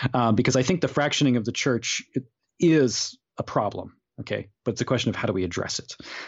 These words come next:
Uh, I'm not convinced that, that Rome addresses it either, but so that's, that's one point. Um, th-, the other points, uh, in, in terms of, you know, why do we have teachers in the church and why do we have,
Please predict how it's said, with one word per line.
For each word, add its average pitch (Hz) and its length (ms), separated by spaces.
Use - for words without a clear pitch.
Uh, 101 160
I'm 123 80
not 127 160
convinced 110 320
that, - 200
that 104 120
Rome 104 240
addresses 92 400
it 90 120
either, 101 280
but 151 240
so 160 100
that's, 190 200
that's 180 220
one 143 180
point. 107 260
Um, 123 560
th-, 139 320
the 170 160
other 240 180
points, 143 520
uh, 127 280
in, 131 160
in 135 80
terms 127 240
of, 110 180
you 127 60
know, 113 100
why 110 180
do 113 60
we 110 100
have 107 160
teachers 202 380
in 170 80
the 151 60
church 139 500
and 104 140
why 104 160
do 104 100
we 101 120
have, 95 440